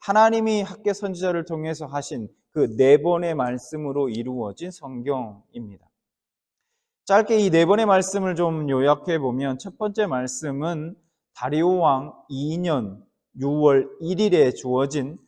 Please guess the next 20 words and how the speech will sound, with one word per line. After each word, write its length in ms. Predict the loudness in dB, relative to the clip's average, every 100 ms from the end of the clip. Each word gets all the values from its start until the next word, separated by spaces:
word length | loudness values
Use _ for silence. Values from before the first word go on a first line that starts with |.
| _ _ -20
성령-, 680 | -10 -6 -4 -4 -4 -8
성전 600 | -8 -4 -2 2 0 0
건축을 580 | -4 -4 -4 -6 -6 -8
촉구하는 760 | -10 -12 -2 -2 -2 -6 -4
말씀입니다. 1080 | -6 -6 -8 -8 -6 -8 -12 -12 -10 -10 -14 _ _ _ _ _ _ _
두 140 | -6 0
번째 320 | 0 2 0
말씀은 760 | 0 -4 -4 -4 -4 -6 -12 _ _ _ _ _
다리오 480 | -2 2 6 6 8
왕 240 | 4 4
이 340 | -2 -4 -4 -4
년 480 | -2 -2 -2 -10 -14
칠월 560 | -10 0 2 4 2
이십일 640 | -4 -8 -8 -12 -6 -2 2
일에 440 | 6 6 4 0 -8 -20
주어진 680 | -8 2 2 2 -2 -6 -10
말씀으로서 960 | -12 -12 -10 -8 -4 -4 -2 -2 -2 -6 -20 _
성전 760 | -8 -4 -2 0 2 2 2 0
건축 420 | 0 0 -6 -10
중에 480 | -6 -4 -2 -4